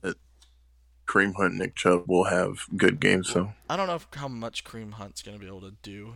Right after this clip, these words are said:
Speaker 2: just 'cause it's his first week back. But
Speaker 1: That's true.
Speaker 2: we'll see.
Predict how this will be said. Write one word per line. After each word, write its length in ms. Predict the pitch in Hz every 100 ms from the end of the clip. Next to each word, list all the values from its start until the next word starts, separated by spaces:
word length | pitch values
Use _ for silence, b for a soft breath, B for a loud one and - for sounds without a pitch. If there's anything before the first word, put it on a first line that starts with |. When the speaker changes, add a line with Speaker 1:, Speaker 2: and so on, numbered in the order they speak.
| 117
Speaker 2:
just 200 | - -
'cause 140 | 107
it's 160 | 87 -
his 120 | 110
first 300 | - 98 -
week 220 | 92 90
back. 380 | 98 92 90 - _ _ _ _ _ _ _ -
But 160 | 78
Speaker 1:
That's 180 | 92 98
true. 300 | - 95 95 -
Speaker 2:
we'll 140 | 147
see. 300 | 156 - 101